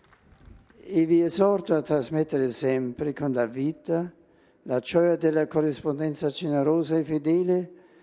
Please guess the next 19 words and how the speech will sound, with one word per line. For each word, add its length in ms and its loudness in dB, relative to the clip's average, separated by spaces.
alla 260 0
divina 500 0
chiamata. 800 -4
E 140 -6
saluto 440 2
voi, 200 4
suore 380 2
scolastiche 680 -2
francescane 720 -4
di 160 -10
Cristo 520 -8
Re, 440 0
e 100 -10
vi 140 2
assicuro 640 0
il 100 4
mio 260 4
orante 720 2
ricordo 1040 0